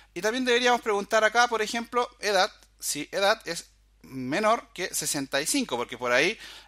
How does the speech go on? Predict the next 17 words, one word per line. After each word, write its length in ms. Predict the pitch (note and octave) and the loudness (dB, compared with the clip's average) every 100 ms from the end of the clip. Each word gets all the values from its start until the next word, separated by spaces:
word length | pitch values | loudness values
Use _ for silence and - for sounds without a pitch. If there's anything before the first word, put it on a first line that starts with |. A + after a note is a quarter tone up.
| - | 0
eh, 320 | A#2+ A#2+ A#2 | 4 4 4
en 140 | - B2+ | 0 -2
ese 200 | E3 D3 | -2 2
caso, 420 | D#3+ F3 G3 G3+ | 2 2 2 0
le 100 | C3+ | -2
podríamos 600 | B2+ C3+ D#3 D3 C#3 - | -2 2 2 2 -4 -4
de-, 300 | B2 B2 B2 | 0 0 0
entregar 400 | B2 - C3 D3+ | -6 -2 4 4
otro 220 | - - A3+ | 4 -4 -2
mensaje. 400 | A3 G2 - A2+ | -2 -2 -4 -4
Ya, 180 | E3 | -4
ya 140 | D#3 F#3 | 0 0
lo 100 | G#3+ | 2
vamos 240 | A3 A3 | 2 0
a 40 | G#3+ | -2
hacer. 200 | - - _ - _ - | -4 -6 _ -20 _ -10
Bien. 300 | B2 G#3+ | -2 -2